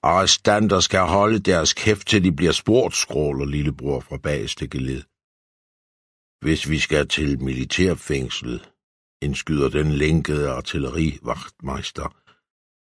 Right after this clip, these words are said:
"så er vi helt ude af kurs." "Det var dog fandens til knæver," irettesætter Porta overlægent. "I skvader løs som en flok papegøjer i et horehus. Tag juleaftenshumøret på, Gregor,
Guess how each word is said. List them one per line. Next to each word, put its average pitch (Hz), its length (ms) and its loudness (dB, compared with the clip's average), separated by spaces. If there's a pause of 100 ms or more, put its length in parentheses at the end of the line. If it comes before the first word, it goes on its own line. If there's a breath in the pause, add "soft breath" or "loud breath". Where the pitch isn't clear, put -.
(340)
"så 90 100 0
er 87 100 4
vi 85 100 4
helt 87 380 4
ude 92 280 6
af 76 100 -2
kurs." 90 360 0 (1700)
"Det 113 100 4
var 113 120 4
dog 117 420 0
fandens 151 760 6
til 98 200 2
knæver," 101 600 2
irettesætter 82 760 0
Porta 80 440 -4
overlægent. 69 680 -2 (840)
"I 95 140 4
skvader 98 680 2
løs 104 420 6
som 90 300 2
en 85 140 4
flok 87 300 0
papegøjer 101 680 2
i 92 140 4
et 87 60 4 (100)
horehus. 101 680 2 (680)
Tag 92 160 2
juleaftenshumøret 98 1160 4
på, 123 260 4
Gregor, 78 420 0